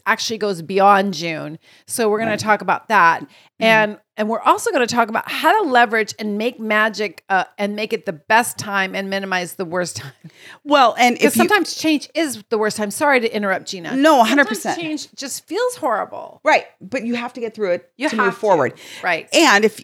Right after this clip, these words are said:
Speaker 2: if you need an edible to do that, you can do that too. I mean, our friend would highly recommend it.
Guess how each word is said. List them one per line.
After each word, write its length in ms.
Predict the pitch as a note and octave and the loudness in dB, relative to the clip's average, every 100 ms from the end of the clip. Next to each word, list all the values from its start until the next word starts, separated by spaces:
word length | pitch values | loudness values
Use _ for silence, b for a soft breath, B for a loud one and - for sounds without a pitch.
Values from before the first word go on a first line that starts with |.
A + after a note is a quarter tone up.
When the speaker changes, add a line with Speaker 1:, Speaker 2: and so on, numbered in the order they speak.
| - | 2
Speaker 2:
if 240 | A#3 - | 2 2
you 120 | G3+ | 0
need 160 | A3 G3+ | 2 4
an 120 | G3+ - | 2 2
edible 340 | G3+ G#3+ G3+ | 2 4 2
to 140 | - E3+ | 2 0
do 240 | F#3 A3 | 4 4
that, 420 | E3+ C3+ D3+ - | 4 2 0 2
you 160 | G3 G#3+ | 2 2
can 200 | A3+ F#3 | 2 0
do 180 | E3+ C#3 | 2 2
that 240 | B2+ - | 0 -2
too. 360 | - B2+ G2+ D3+ | 0 0 0 -2
I 60 | - | 0
mean, 160 | G#3+ | 4
our 100 | F#3+ | 4
friend 380 | F#3 F#3 F3+ F3 | 4 2 2 0
would 160 | - F3 | 0 0
highly 320 | D#3+ D#3 C#3 | 0 -2 -2
recommend 460 | C3 C3+ C#3+ C#3 - | -2 -4 -6 -6 -6
it. 180 | - | -6